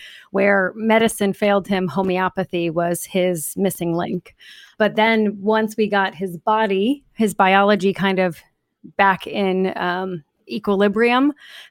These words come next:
that's when really it was all about how my, especially for me, my non-judgment of him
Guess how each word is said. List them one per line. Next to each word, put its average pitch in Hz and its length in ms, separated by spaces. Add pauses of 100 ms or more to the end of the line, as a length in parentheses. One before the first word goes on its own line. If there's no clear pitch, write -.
that's 233 340
when 196 380
really 208 600
it 196 120
was 196 180
all 196 240
about 180 400
how 196 640
my, 208 880
especially 202 380
for 220 160
me, 196 360 (280)
my 202 200
non-judgment 208 840
of 190 140
him 214 420